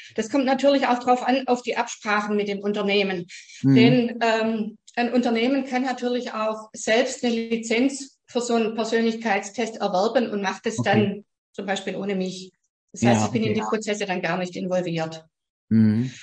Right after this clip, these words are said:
Speaker 1: Ich selber präferiere natürlich die Situation, wenn die Führungskraft zu mir kommt, eigenmoni-, ähm,
Speaker 2: Ja.
Speaker 1: eigenmotiviert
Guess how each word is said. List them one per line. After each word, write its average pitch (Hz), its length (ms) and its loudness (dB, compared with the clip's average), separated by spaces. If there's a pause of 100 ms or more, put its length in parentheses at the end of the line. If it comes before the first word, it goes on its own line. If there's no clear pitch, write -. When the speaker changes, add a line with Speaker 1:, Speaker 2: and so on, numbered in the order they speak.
(140)
Speaker 1:
Ich 233 260 -4
selber 269 460 2
präferiere 226 500 0
natürlich 220 600 -4
die 226 100 -6
Situation, 208 680 -2
wenn 220 140 -2
die 214 120 -8
Führungskraft 220 680 -6
zu 202 140 -10
mir 208 220 -4
kommt, 185 280 -8
eigenmoni-, 175 600 -6 (220)
ähm, 180 500 0
Speaker 2:
Ja. 175 60 -12
Speaker 1:
eigenmotiviert 214 840 0